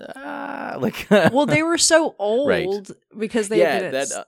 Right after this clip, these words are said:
Speaker 2: s-, sea for
Speaker 1: you
Speaker 2: so
Speaker 1: saying
Speaker 2: long.
Speaker 1: that gave me, like, uh, the, the picture of Dorian Gray vibes, you know, the dude whose picture ages for him, and then he sees it, and he's like, "Ah," spoilers.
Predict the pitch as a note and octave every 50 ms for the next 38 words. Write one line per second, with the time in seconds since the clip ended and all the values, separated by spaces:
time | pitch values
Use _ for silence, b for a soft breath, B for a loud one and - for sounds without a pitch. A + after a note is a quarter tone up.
0 | _ _ - - - G#3+ A3+ C4+ - - - C#3+ C3+ C#3 - - B2+ B2 B2+ A#2
1 | G#2 G2+ G2+ F#2+ G#2+ G#2+ G2 G2 F#2+ F2+ F2 - E2+ E2+ E2+ E2 _ _ _ -
2 | G2+ F2+ F2 F2 F2 F2 - A2+ - - - - F#2 E2 D#2+ - F#2 E2+ F2 F2
3 | E2+ E2 E2 - F#2 F2+ F2 F2+ F2+ E2 G2+ F#2+ F#2 F#2 F#2+ G2 G2 F#2+ F#2+ -
4 | - - G#2 G2 G2 F#2+ F#2+ F2 E2+ E2+ E2 E2 b b b b b b b _
5 | - - F#2+ F2+ D#2+ F2 E2+ D#2+ - - - G#2 - - - F2+ E2 C2+ F2+ F2+
6 | D#2 E2 - - - F2 E2+ E2+ F2 F2 E2+ E2+ E2 D#2 D#2 D#2 D#2+ - - -
7 | E2+ E2+ - - E2+ D#2+ D#2 - - - - - - - G4+ G#4+ G#4+ G4 F4+ E4+
8 | D4 - - - D#2 B1 - -